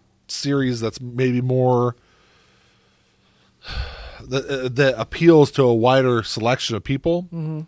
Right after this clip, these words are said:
Speaker 1: you, you're able to draw in casual fans to
Speaker 2: Yeah,
Speaker 1: see
Speaker 2: but
Speaker 1: it,
Speaker 2: see, there's
Speaker 1: 'cause
Speaker 2: a
Speaker 1: I, I don't
Speaker 2: danger,
Speaker 1: think,
Speaker 2: there's a
Speaker 1: 'cause,
Speaker 2: danger of
Speaker 1: and,
Speaker 2: that,
Speaker 1: and
Speaker 2: too.
Speaker 1: that's, and that's why, I, I, and I think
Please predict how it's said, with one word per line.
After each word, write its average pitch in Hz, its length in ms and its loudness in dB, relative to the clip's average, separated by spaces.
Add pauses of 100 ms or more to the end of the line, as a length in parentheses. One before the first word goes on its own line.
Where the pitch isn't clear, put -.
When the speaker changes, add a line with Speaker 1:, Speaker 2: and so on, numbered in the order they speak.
(140)
Speaker 1:
you, 117 180 -6
you're 131 200 2
able 127 160 2
to 120 120 -2
draw 127 320 4
in 127 280 -2
casual 147 680 0 (580)
fans 165 320 0
to 277 80 0
Speaker 2:
Yeah, 240 120 8
Speaker 1:
see 226 60 8
Speaker 2:
but 196 80 10
Speaker 1:
it, 185 40 -2
Speaker 2:
see, 254 120 0
there's 233 160 6
Speaker 1:
'cause 160 60 6
Speaker 2:
a 190 40 10
Speaker 1:
I, 190 40 12
I - 20 10
don't 240 100 8 (100)
Speaker 2:
danger, 208 120 8
Speaker 1:
think, 185 100 4
Speaker 2:
there's 220 220 4
a 233 60 -2
Speaker 1:
'cause, 233 120 2
Speaker 2:
danger 196 220 6
of 180 60 6
Speaker 1:
and, 185 80 6
Speaker 2:
that, 151 120 4
Speaker 1:
and 185 120 6
Speaker 2:
too. 170 60 6
Speaker 1:
that's, 202 180 6
and 175 160 2
that's 202 160 2
why, 175 220 6
I, 120 180 -4
I, 139 240 -2
and 139 200 0
I 143 120 2
think 175 320 -2